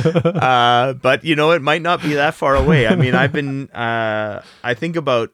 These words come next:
s-, so before I t-, took on music as a career, I, I was teaching and, and I taught K to seven, I taught music. And so some of those kids are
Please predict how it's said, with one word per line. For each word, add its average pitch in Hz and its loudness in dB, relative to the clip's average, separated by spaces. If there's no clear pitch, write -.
s-, - -16
so 156 -2
before 160 -2
I 151 2
t-, 120 -14
took - -8
on 123 -6
music 127 -6
as 107 -6
a 101 -10
career, 123 -2
I, 104 0
I 104 -6
was 98 -8
teaching 107 -10
and, 92 -10
and 98 -10
I 95 -6
taught - -10
K 98 -8
to 95 -10
seven, 90 -10
I 90 -8
taught 90 -14
music. 87 -14
And 87 -12
so - -12
some 151 -2
of 196 0
those 139 0
kids 123 -4
are 85 -6